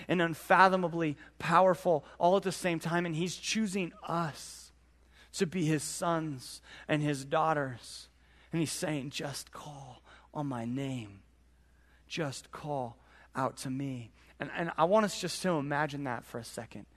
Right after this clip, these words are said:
Imagine if all of us in this room right now, where we're in that place where we were calling on His name, where, where our hearts were hearts that were turned to worshiping Him. Imagine if all of us were worshiping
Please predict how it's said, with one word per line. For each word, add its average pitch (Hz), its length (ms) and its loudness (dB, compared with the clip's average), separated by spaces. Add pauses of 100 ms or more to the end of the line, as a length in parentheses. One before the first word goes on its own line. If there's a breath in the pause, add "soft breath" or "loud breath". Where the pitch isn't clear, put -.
(500 soft breath)
Imagine 180 480 6
if 156 140 2
all 202 240 12
of 190 120 8
us 196 280 10
in 185 120 0
this 190 260 0
room 170 340 2 (240 loud breath)
right 175 260 8
now, 170 400 4 (220 loud breath)
where 180 100 6
we're 190 140 8
in 202 80 6
that 180 140 8
place 202 300 2
where 185 120 2
we 196 100 2
were 190 140 2
calling 202 680 4 (260 loud breath)
on 180 180 6
His 151 220 0
name, 147 400 0 (600 loud breath)
where, 190 100 6
where 202 360 8
our 196 120 10
hearts 208 500 4 (160 loud breath)
were 202 140 8
hearts 180 300 4
that 214 100 2
were 202 100 0
turned 196 400 -2 (220 loud breath)
to 202 100 4
worshiping 180 680 2 (180 soft breath)
Him. 180 160 4
Imagine 208 400 6
if - 180 2
all 220 280 12
of 214 120 8
us 208 280 6
were 190 140 4
worshiping 190 640 2